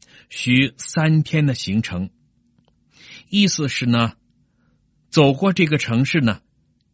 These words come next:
需要三天的时间。从城的一端走到另一端，一共要走三天。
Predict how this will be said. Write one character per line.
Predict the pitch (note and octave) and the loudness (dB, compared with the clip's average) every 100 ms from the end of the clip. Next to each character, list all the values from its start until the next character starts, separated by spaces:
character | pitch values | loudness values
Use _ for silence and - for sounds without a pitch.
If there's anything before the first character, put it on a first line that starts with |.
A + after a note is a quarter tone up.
| _ | _
需 | - E3+ F3 | -8 -2 2
要 | D3 G#2 F#2 | 2 0 -4
三 | - - E3 D#3+ | -12 -2 2 2
天 | D#3 F3 F3 | 0 0 2
的 | C#3 | 0
时 | - F#2 | -2 -8
间。 | G2 G2+ - _ _ _ _ _ _ _ _ _ - | -6 -8 -8 _ _ _ _ _ _ _ _ _ -8
从 | C#3+ D3 F3 F3+ | -2 2 2 0
城 | D3+ C#3 D#3+ | -2 0 2
的 | F3 | 2
一 | E3 F3 | 0 -2
端 | C3 C#3+ D3+ | 2 2 2
走 | B2 G#2+ G2+ | -2 -4 -4
到 | B2 C3 | -2 -2
另 | F#3 | 0
一 | C3 | 0
端， | G#2+ B2 A#2+ _ _ _ _ _ | 2 2 0 _ _ _ _ _
一 | - C3+ G3 | -4 0 0
共 | E3+ B2+ | 0 0
要 | C#3+ B2 | 0 -4
走 | G2+ E2 | -6 -10
三 | E2 D3+ D3+ | -4 0 0
天。 | - G#2+ | 0 -4